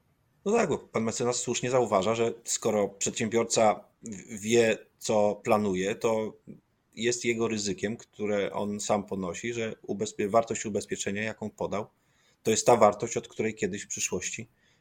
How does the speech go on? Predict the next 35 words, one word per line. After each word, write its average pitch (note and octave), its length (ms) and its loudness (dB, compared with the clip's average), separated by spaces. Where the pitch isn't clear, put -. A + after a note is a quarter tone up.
może A2+ 640 4
ewentualnie G#2 600 0
mu G#2 140 -6
być G#2+ 220 -8
wypłacane G#2 600 -6
odszkodowanie G#2 760 -2
i, G#2+ 260 -6
no, G2 320 -6
jeśli G#2+ 400 -4
godzi G#2+ 300 6
się G2 160 -2
z, - 220 -8
e, G2 280 -2
skutkami G2+ 500 -2
takiego G2+ 360 -6
ryzyka, G2 320 -6
jeśli - 260 -8
tę - 120 -6
wartość G2 380 -8
zaniżył, F#2+ 500 -8
e, G#2+ 400 2
no A#2+ 100 4
to C3 240 6
może A#2 320 4
się B2+ 120 0
skończyć G#2 460 -2
tak, G2+ 220 -6
jak, - 300 -6
tak - 180 2
jak A#2+ 160 2
to A2+ 200 2
orzecze A2 440 2
sąd A#2+ 300 4
w - 60 -6
Krakowie. A2+ 600 8